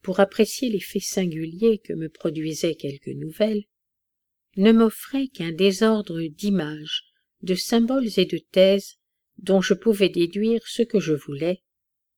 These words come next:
mais non ce qu'il me fallait. Me résumant mes impressions, je me disais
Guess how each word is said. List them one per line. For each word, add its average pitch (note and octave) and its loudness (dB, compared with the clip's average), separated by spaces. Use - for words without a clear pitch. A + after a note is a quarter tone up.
mais E3+ -4
non F#3+ -2
ce - -12
qu'il D3 -6
me C#3+ -6
fallait. F3 -6
Me D3+ -4
résumant D#3 -2
mes C3+ -6
impressions, G3+ -6
je F#3 0
me A3+ 4
disais A3+ 0